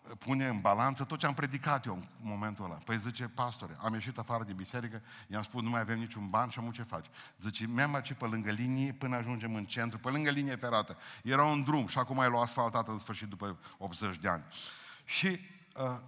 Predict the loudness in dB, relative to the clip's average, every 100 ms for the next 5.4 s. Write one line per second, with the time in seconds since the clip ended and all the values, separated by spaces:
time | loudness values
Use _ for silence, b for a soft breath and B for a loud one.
0 | -14 -10 -6 -6 -2 0 0 -2 -2 -4
1 | -2 -4 -4 -6 -16 -20 _ _ _ _
2 | _ _ _ _ _ _ _ _ _ _
3 | _ _ _ _ _ _ _ _ _ _
4 | -8 0 4 4 4 2 2 0 0 -2
5 | -4 -6 -8 -8